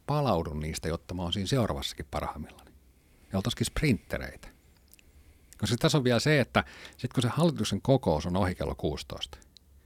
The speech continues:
ja se finaali, Usain Bolt on voittanut sen finaalin siinä vaiheessa, niin, niin sehän ei lopu vielä siihen. Meillä on vielä palkintojen jako.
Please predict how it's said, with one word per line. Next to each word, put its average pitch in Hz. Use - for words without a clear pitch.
ja 85
se 87
finaali, 90
Usain 92
Bolt 90
on 80
voittanut 82
sen -
finaalin 76
siinä 71
vaiheessa, -
niin, 104
niin 98
sehän 131
ei 101
lopu 110
vielä 80
siihen. 85
Meillä 113
on 92
vielä 110
palkintojen 73
jako. 69